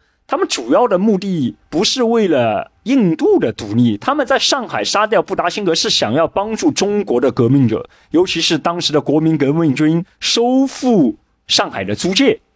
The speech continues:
他们其实是一个更大的愿景，这个愿景就在于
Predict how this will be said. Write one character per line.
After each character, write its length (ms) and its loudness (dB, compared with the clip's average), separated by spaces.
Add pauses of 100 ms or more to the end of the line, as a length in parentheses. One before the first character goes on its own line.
(120)
他 80 -2
们 100 -2
其 160 -2
实 160 -2
是 240 -2
一 80 0
个 380 0
更 240 0
大 160 0
的 80 2
愿 320 2
景， 180 -6 (240)
这 120 0
个 100 2
愿 260 2
景 160 -2
就 140 0
在 180 2
于 160 2